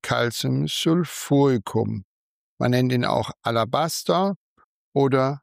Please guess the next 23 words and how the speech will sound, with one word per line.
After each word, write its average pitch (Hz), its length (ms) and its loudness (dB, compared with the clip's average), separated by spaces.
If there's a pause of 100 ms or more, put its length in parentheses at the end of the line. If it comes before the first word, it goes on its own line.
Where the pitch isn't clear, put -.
(140)
Gipsbad. - 1300 -4 (480)
Es 165 140 0
ist 202 180 2
eigentlich 175 480 0
in 151 100 0
der 135 140 4
Biochemie 156 560 0
nach 139 200 2
Doktor - 380 -2
Schüssler - 600 0
das 127 340 -2
wichtige 139 580 -2
Eidermittel, 156 720 2 (460)
wenn 123 260 2 (100)
Kälte 131 640 0 (160)
bessert. - 540 -2 (600)
Heute 190 540 0
aber 147 600 0
wollen 147 300 0
wir 156 120 0
uns 139 160 0
der 139 100 0
Nummer 123 300 0